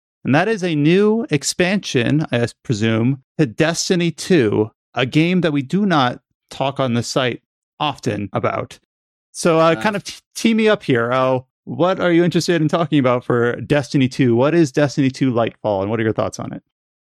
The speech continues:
Speaker 2: Okay, well, to start off, I feel like this does require a full disclosure. The main reason I am playing this is because at that Persona launch event in January, I met up with a former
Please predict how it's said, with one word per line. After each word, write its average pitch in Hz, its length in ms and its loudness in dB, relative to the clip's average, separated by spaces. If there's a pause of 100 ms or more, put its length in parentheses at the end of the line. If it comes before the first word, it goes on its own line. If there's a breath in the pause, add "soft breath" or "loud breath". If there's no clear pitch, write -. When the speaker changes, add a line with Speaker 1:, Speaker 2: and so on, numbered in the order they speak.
(100)
Speaker 2:
Okay, 90 420 -4
well, 107 240 -4
to 107 80 -10
start 185 340 -2
off, 120 420 -4
I 120 120 -4
feel 131 220 -4
like 117 200 -4
this - 380 -8 (120)
does 107 260 -6
require 98 440 -8
a 90 60 -8
full 95 240 -12
disclosure. 90 800 -12
The 131 180 -6
main 139 300 -2
reason 139 320 -2
I 117 120 -4
am 104 100 -4
playing 139 380 -2
this 139 340 -4
is 110 180 -8
because 101 600 -6 (100)
at 110 220 -8
that 110 320 -6 (340)
Persona 139 480 0
launch 113 420 -4
event 107 480 -4
in 101 320 -2
January, 95 960 -4 (300)
I 98 600 -4
met 113 280 -4
up 110 240 -6
with 110 460 -4
a 104 220 -2
former 127 760 -4